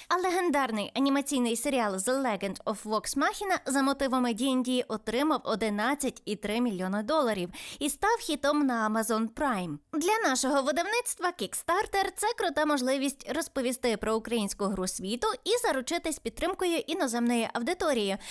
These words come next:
в подальшому шляху конкуренції на світовому ринку настілок.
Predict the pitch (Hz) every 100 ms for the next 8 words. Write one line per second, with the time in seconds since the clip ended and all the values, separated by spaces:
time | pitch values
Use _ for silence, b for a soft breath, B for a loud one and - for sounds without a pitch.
0 | B - - 240 254 233 202 196 196 208
1 | 202 208 196 190 190 285 349 381 339 262
2 | 208 208 214 220 240 233 208 208 208 208
3 | 208 202